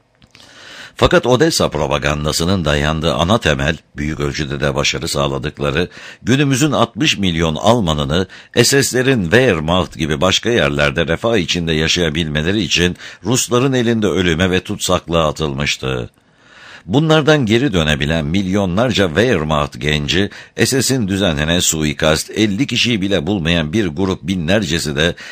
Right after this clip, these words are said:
Temmuz bin dokuz yüz kırk dörtte Adolf Hitler'e karşı yurtsever askerler olduklarına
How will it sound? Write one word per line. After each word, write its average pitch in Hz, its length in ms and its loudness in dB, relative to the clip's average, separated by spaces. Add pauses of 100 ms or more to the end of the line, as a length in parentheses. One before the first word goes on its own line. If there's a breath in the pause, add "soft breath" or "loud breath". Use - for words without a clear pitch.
(160 loud breath)
Temmuz 127 480 2
bin 117 160 -2
dokuz 107 280 -2
yüz 87 140 -4
kırk 80 220 -8
dörtte 80 240 -2
Adolf 101 460 0
Hitler'e 82 400 -2
karşı 78 520 0 (260 loud breath)
yurtsever 127 540 2
askerler 101 540 2
olduklarına 76 800 -2